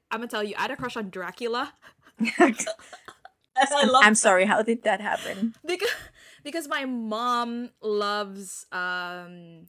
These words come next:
Speaker 1: witchy vampire media
Speaker 2: Is it, like,
Speaker 1: stuff.
Speaker 2: book Dracula or movie Dracula?
Speaker 1: My mom bought me a children's book that was Dracula.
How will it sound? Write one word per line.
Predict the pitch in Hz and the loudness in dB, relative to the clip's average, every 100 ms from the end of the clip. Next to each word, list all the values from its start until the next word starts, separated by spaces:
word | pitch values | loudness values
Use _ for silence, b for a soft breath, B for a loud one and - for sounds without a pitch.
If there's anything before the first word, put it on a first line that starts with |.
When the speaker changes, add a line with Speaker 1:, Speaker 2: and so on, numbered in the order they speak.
| _ | _
Speaker 1:
witchy | 208 220 - 214 | -6 -6 -4 -8
vampire | 190 175 180 - 165 165 165 160 _ | -6 -8 -8 -14 -14 -14 -14 -16 _
media | 202 190 170 156 - | -16 -14 -14 -16 -10
Speaker 2:
Is | - | -6
it, | 214 | -6
like, | 196 190 | -8 -12
Speaker 1:
stuff. | - 185 _ | -16 -20 _
Speaker 2:
book | 202 240 - - - - | 2 2 -2 -14 -18 -8
Dracula | 247 247 - 262 254 269 _ - | -6 -6 -8 -8 -6 -8 _ -6
or | 196 185 180 - | -2 -2 -6 -12
movie | 185 196 220 233 | 0 2 2 -2
Dracula? | 226 226 - - - 233 | -2 -2 -4 -14 -16 -8
Speaker 1:
My | 233 277 | -4 -2
mom | 269 254 302 359 214 | 0 0 0 -2 -4
bought | 226 226 - | -2 -2 -4
me | 247 220 | -6 -6
a | |
children's | 202 - 208 202 208 202 196 - - | -8 -6 -6 -4 -8 -8 -14 -16 -12
book | 175 _ | -12 _
that | 180 135 | -14 -12
was | 180 | -14
Dracula. | 175 175 147 - - - | -12 -14 -14 -16 -18 -20